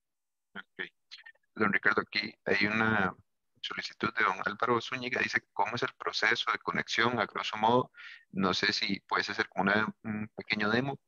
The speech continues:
Antes de eso, si fuera posible, creo que me parece importante lo que habíamos hablado de los formularios de los estudiantes, cuando hay que registrar a los estudiantes, eso recalcarlo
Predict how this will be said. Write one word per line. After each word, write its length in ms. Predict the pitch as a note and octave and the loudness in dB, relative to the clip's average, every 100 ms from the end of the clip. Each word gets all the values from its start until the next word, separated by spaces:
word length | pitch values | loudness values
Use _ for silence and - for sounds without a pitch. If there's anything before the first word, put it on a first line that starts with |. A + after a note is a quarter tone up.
| _ _ _ _ - | _ _ _ _ 0
Antes 420 | A2 A2 F#2+ F#2+ | 0 0 -8 -2
de 280 | G2 F#2 A#2+ | 2 4 4
eso, 180 | D3+ | 0
si 240 | - - F#2 | -4 -6 -8
fuera 280 | - - G#2+ | -6 -2 -2
posible, 560 | A#2 A2+ A#2+ B2+ C#3 - - - - _ _ _ | -2 -2 -2 0 -4 -6 -18 -20 -20 _ _ _
creo 160 | - F#2 | -6 -2
que 120 | A#2+ | 0
me 80 | B2 | 0
parece 320 | - F2+ G2+ | 2 2 2
importante 680 | B2 - F#2 - G2+ A2 A#2+ | -2 -2 -4 0 0 0 -2
lo 80 | A#2 | -2
que 120 | - | 0
habíamos 340 | F2+ F2+ G#2 - | 2 4 2 4
hablado 640 | G2+ G2+ G2 G2+ G#2+ - _ _ | 4 6 8 8 6 4 _ _
de 320 | - G2+ G2 F#2 | -4 0 0 0
los 200 | F#2 F#2 | -2 -2
formularios 680 | - - F2+ F#2 G2+ G#2 - | -4 -4 0 4 6 6 4
de 100 | F#2 | 2
los 160 | F2+ F#2 | 2 -2
estudiantes, 680 | - - F2+ F2+ G#2+ A2 - | -2 -2 0 2 0 -2 -2
cuando 280 | F#2+ F#2+ | -2 -2
hay 60 | F#2 | -4
que 120 | - | -2
registrar 500 | G#2 G2+ F#2 - E2 | -2 -2 -4 4 6
a 80 | F#2+ | 6
los 160 | G2+ A2 | 2 -2
estudiantes, 600 | - - F#2+ G2 - - | -2 0 0 0 -6 -4
eso 280 | F#2 F#2 G#2+ | -2 0 0
recalcarlo 840 | A2 - E2+ F2+ - G2+ A#2 C#3 | 0 0 0 0 2 2 2 -2